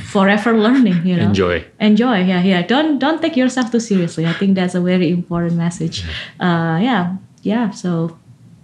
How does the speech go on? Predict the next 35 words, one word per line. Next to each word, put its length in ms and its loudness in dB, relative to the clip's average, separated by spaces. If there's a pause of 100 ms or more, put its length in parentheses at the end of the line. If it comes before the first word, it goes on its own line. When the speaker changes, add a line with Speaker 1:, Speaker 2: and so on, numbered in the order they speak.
(320)
Speaker 1:
keep 220 -2
doing. 240 -2
I 80 2
mean, 80 2
I 100 2
don't 240 2
think 140 0
I 80 2
have 160 2
a 20 0
specific 480 -4
mes-, 300 -4
messages 640 -2 (340)
karena 540 0 (480)
different 340 0
problem 400 2
need, 320 4
need 220 2
different 320 0
solutions. 560 0
<laughs> 80 -10
So, 400 2 (240)
you 160 0
know, 160 0
Speaker 2:
Betul. 80 -4
Speaker 1:
I 80 2
think, 260 0
but 300 -2 (560)
try 160 0
your 160 2
best 400 -6
and 100 -6
that's, 300 -8
that's 320 -6
okay. 340 -8